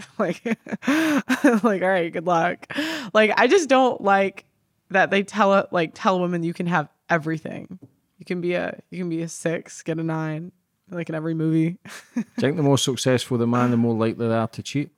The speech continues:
Speaker 1: Oh, yeah, of course. I think the more, it was just with anything. Like, do I think the more opportunity people have to cheat, the more likely they will? Of course.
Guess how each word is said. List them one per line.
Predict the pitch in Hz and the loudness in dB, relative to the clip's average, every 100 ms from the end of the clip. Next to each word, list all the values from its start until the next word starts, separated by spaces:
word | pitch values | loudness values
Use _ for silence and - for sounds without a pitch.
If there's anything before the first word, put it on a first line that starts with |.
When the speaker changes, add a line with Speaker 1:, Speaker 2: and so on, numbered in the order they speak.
| _ _ _ _ - | _ _ _ _ -2
Speaker 1:
Oh, | 240 160 - - | 0 0 -4 -6
yeah, | 175 175 175 | -4 -2 -4
of | 180 - | -8 -12
course. | 180 170 - | -10 -10 -8
I | 180 | -8
think | 185 175 - | -8 -10 -10
the | |
more, | 175 180 165 151 _ - - - - - - | -6 -4 -4 -8 _ -20 -20 -20 -20 -12 -2
it | |
was | 285 349 | 2 4
just | 440 392 | 2 -2
with | 277 | 0
anything. | 175 214 202 160 165 | 2 2 0 -4 -4
Like, | 170 170 - | -6 -6 -8
do | 170 214 | -2 0
I | |
think | 226 208 175 - _ - | 0 -2 -6 -14 _ -8
the | 196 | -2
more | 190 | 0
opportunity | 180 180 180 175 196 185 175 175 - | 2 2 0 -4 -4 -4 -4 -6 -8
people | - 175 - 175 | -10 -12 -8 -4
have | 175 160 | -2 -4
to | - | -8
cheat, | 160 - 170 160 - | -14 -6 -4 -4 -6
the | 180 | -8
more | 165 160 | -6 -4
likely | 160 160 165 | -4 -4 -6
they | 156 160 | -4 -4
will? | 170 165 165 196 196 _ - | -2 0 0 0 -6 _ -14
Of | 175 | -10
course. | - 170 - 175 - - | -2 -2 -2 -8 -14 -20